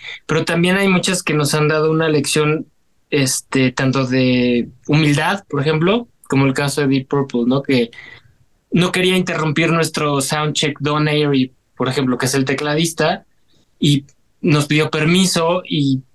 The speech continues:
puso sus audífonos, no quiso esperar. Tanto tenemos el caso como de, este, pues, de Guns N' Roses, que no, que todo estaba como to be confirmed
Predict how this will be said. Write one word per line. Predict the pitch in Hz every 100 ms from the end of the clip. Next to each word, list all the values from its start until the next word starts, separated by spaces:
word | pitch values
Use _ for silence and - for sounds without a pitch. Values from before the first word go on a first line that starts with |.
| - 139
puso | 156 147 170
sus | 156
audífonos, | 151 143 165 170 165 151 156 156
no | 151
quiso | 151 147 143
esperar. | - 135 135 147 156 - - _ _ _ _ _ _
Tanto | 160 156 170
tenemos | 156 156 160 160 156
el | 139
caso | 151 143 160
como | 139 147 135 127
de, | 120 120 117 123 - - _ _ _ _ _
este, | - 123 120 - 127 120
pues, | 123 120
de | 127
Guns | 135 135 147
N' | 139
Roses, | 131 127 135
que | - 131
no, | 127 131 127 123 - -
que | 139
todo | 139 156
estaba | 151 156 151
como | 147 139 127
to | 139
be | 135 147
confirmed | 147 139 135 139 143